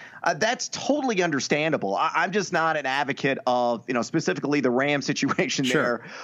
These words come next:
Speaker 1: or, or you get into, like, the Seattle situation or the Broncos situation, uh, where you have, uh, a disparity between the two running backs of, like, maybe two to three rounds.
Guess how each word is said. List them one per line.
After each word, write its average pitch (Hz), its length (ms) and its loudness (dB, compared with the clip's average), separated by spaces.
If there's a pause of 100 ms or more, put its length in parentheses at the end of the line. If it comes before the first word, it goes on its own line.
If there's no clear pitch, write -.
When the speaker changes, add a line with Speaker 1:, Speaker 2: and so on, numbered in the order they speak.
(180)
Speaker 1:
or, 190 300 2
or 202 100 2
you 220 80 2
get 226 140 2
into, 185 80 2
like, 165 180 0
the 311 80 -2
Seattle 170 420 0
situation 170 640 0
or 147 100 0
the 131 80 2
Broncos 165 380 0
situation, 147 720 -2 (300)
uh, 143 200 2
where 151 180 0
you 147 180 0
have, 160 640 0
uh, 147 200 2
a 151 60 -2
disparity 170 520 -2
between 165 440 0
the 151 80 2
two 165 240 0
running 156 320 0
backs 131 320 0
of, 135 80 0
like, 135 180 0
maybe 151 200 0
two 180 160 0
to 156 100 2
three 156 240 0
rounds. 143 640 0